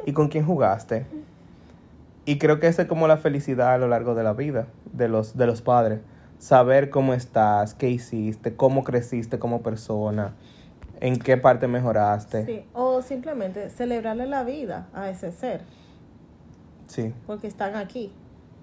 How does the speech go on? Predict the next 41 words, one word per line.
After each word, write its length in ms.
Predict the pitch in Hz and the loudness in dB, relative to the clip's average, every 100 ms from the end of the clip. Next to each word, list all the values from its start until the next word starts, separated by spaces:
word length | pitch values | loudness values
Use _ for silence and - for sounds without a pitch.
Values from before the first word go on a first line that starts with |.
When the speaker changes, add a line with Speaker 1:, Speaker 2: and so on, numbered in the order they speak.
| - - - - - - - - - - | -20 -20 -20 -20 -20 -20 -20 -20 -20 -4
Speaker 1:
Hay 120 | 127 | -2
que 100 | 120 | 2
dar 160 | 120 113 | 2 4
gracias 360 | 107 110 120 | 2 -2 -6
por 180 | - - | -8 -8
eso 160 | - - | -8 -12
también. 280 | - - 247 | -14 -12 -10
Speaker 2:
Ujú. 340 | 269 370 - | -12 -16 -8
Speaker 1:
De 80 | 113 | -4
verdad 240 | 110 107 | -2 -2
que 100 | 110 | -4
sí. 160 | 123 - - | -10 -12 -12
Speaker 2:
Disfrutar 560 | 214 220 240 214 220 | -12 -10 -12 -6 -4
ese 220 | 240 247 262 | -4 -4 -6
momento 720 | 240 220 208 196 190 190 185 - | -6 -8 -8 -10 -8 -8 -10 -10
juntos. 640 | 226 214 196 185 185 185 - - - - - - - | -10 -10 -10 -10 -10 -12 -20 -20 -20 -20 -20 -20 -10
Eh, 380 | 196 214 208 208 - | -8 -6 -6 -8 -8
puede 260 | 220 226 233 | -6 -6 -6
ser 180 | 240 | -6
Día 120 | 220 214 | -4 -4
de 40 | |
la 140 | 208 | -6
Madre, 340 | 208 208 185 165 | -8 -8 -6 -6
o 80 | 170 | -8
puede 320 | 165 170 185 | -6 -6 -6
ser 220 | 180 202 | -6 -6
antes, 340 | 208 196 175 | -4 -6 -8
o 40 | 175 | -10
puede 280 | 175 170 180 | -8 -8 -6
ser 180 | 190 | -8
después. 640 | 190 185 - - 214 190 - | -8 -10 -12 -10 -8 -8 -10
No 100 | 196 | -10
tiene 220 | 196 226 220 | -6 -6 -6
que 120 | 214 | -10
ser 180 | 208 208 | -8 -8
en 60 | |
el 100 | 196 | -8
mes 220 | 190 196 | -8 -10
de 100 | 208 | -10
la 120 | 208 196 | -10 -8
madre. 380 | 220 240 190 | -8 -8 -10